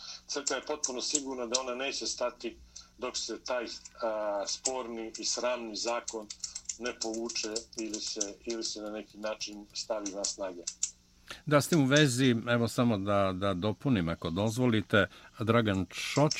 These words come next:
Speaker 2: član ekspertskog tima Mitropolije Crnogorsko-Primorske, rekao je da su predstavnici vlade izrazili spremnost da se promene sporni članovi, mislim, šezdeset tri, šezdeset četiri, šezdeset pet
Speaker 1: Šezdeset.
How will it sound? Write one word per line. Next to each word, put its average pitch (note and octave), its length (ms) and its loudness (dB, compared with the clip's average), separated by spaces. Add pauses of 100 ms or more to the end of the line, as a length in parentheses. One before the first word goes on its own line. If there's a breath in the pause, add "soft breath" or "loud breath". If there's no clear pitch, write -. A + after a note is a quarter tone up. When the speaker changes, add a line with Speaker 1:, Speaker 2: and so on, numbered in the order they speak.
(220)
Speaker 2:
član G2+ 440 6 (260 loud breath)
ekspertskog - 520 0
tima G2+ 300 4
Mitropolije F#2+ 640 0
Crnogorsko-Primorske, G#2+ 1160 2 (340 soft breath)
rekao A2 540 2
je G2+ 240 2
da F2 280 -2
su - 300 -4
predstavnici G2+ 640 0
vlade G#2 440 2
izrazili F2+ 560 2
spremnost B2 600 2
da G2 140 0
se F#2+ 240 0 (220)
promene A2+ 960 6 (320 soft breath)
sporni G2+ 680 2
članovi, G#2+ 480 2
mislim, G2+ 340 0
šezdeset F#2+ 520 -2
tri, A2 240 2
šezdeset F2+ 600 -2
četiri, F#2 520 0
šezdeset F2 400 -6 (100)
pet - 80 2
Speaker 1:
Šezdeset. G#2+ 360 0